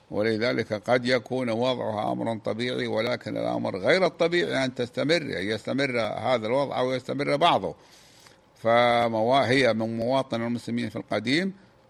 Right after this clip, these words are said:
خرجت من ربقة الحكم الإلحادي الشيوعي الذي أفسد الدنيا والدين،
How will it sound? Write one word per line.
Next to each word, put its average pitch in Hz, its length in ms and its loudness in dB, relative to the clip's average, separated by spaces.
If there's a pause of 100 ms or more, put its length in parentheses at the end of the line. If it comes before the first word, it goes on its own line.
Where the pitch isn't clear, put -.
خرجت 143 600 2
من 131 60 -4
ربقة 123 440 -2
الحكم 123 540 -4 (420)
الإلحادي 127 920 2
الشيوعي 120 840 -2
الذي 120 480 -2
أفسد 113 300 -4
الدنيا 104 420 -4
والدين، 135 460 0